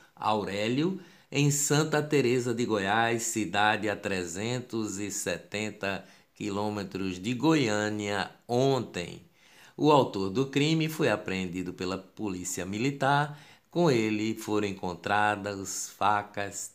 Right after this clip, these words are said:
estilete e uma machadinha. Secretaria de Defesa Social de Pernambuco anuncia o canal um nove sete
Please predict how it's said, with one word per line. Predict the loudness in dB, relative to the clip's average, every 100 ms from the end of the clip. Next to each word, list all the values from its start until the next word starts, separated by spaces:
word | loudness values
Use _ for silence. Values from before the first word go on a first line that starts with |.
| _ -12
estilete | -10 -10 -10 -6 -4 -4 -4 -8 -10 -10 -8
e | -6
uma | -6 -6 -6 -6
machadinha. | -6 -8 -8 -10 -10 -16 -18 -20 _ _ _ _ _ _ _ _ -20 -20 -10
Secretaria | 0 2 4 4 4 4 2
de | 0
Defesa | -2 -2 -2 -4 -4
Social | -2 -2 -2 -2 -2 -2
de | -4
Pernambuco | -4 -2 -2 0 0 0 0
anuncia | 0 0 -2 -2 0 2
o | 2
canal | -2 -4 -2 0 0 0 -4 -12 _ _ _
um | -2 0 2
nove | 2 2 0
sete | -4 -2 0 0 -2 -8 -10